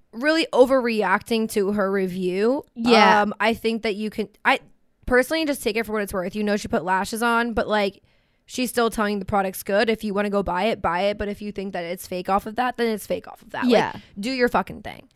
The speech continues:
Speaker 2: Yeah. I think people just needed an excuse to get mad at influencer
Speaker 1: And
Speaker 2: culture
Speaker 1: also,
Speaker 2: in
Speaker 1: like,
Speaker 2: general and,
Speaker 1: coming,
Speaker 2: like, picked her video apart.
Speaker 1: coming out of the woodworks to try to make a dollar off of it is also, like, we see you, Jeffrey.
Speaker 2: Yeah,
Speaker 1: We
Speaker 2: we,
Speaker 1: see you,
Speaker 2: we see you, and
Speaker 1: James.
Speaker 2: don't worry, we didn't forget about all the horrible shit you've done.
Speaker 1: Yeah,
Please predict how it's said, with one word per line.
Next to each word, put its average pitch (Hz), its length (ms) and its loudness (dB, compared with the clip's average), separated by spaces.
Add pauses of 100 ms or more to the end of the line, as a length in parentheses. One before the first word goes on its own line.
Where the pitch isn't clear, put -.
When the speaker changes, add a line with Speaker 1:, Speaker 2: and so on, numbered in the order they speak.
Speaker 2:
Yeah. 165 320 -8
I 220 120 0
think 440 180 -4
people 226 200 0
just 214 160 -4
needed 175 400 -4
an 170 60 -10
excuse - 460 -8
to - 80 -16
get - 180 -6
mad 156 240 -6
at 165 120 -6
influencer 170 360 -8
Speaker 1:
And 262 140 0
Speaker 2:
culture 254 300 4
Speaker 1:
also, 311 100 4
Speaker 2:
in 294 60 0
Speaker 1:
like, 247 260 2
Speaker 2:
general 190 300 0
and, - 100 0
Speaker 1:
coming, 285 320 6
Speaker 2:
like, 302 80 2
picked 302 140 -4
her 175 120 -4
video 156 300 -6
apart. - 340 -10
Speaker 1:
coming 277 320 4
out 277 140 4
of 254 40 -4
the 262 140 2
woodworks 208 440 -2
to 240 80 -4
try 214 180 4
to 208 60 0
make 208 180 -6
a - 20 -2
dollar 185 380 0
off 208 160 4
of - 80 -10
it 214 160 4
is 208 160 2
also, 196 420 0
like, 196 220 -4
we 208 80 -4
see - 200 -10
you, 139 140 -10
Jeffrey. - 580 -12 (220)
Speaker 2:
Yeah, 214 280 4
Speaker 1:
We 185 40 4
Speaker 2:
we, 196 60 4 (100)
Speaker 1:
see 247 80 -2
you, 190 220 -4
Speaker 2:
we 294 160 4
see 294 260 0
you, 269 120 6
and 254 160 2
Speaker 1:
James. 240 60 -4
Speaker 2:
don't 262 200 4
worry, 220 220 -2
we 226 100 -2
didn't 247 220 -4
forget 202 260 -6
about 180 180 -2
all 180 160 -2
the - 220 -6
horrible 190 400 -4
shit - 260 -10
you've 202 160 -4
done. 196 80 2
Speaker 1:
Yeah, 127 300 0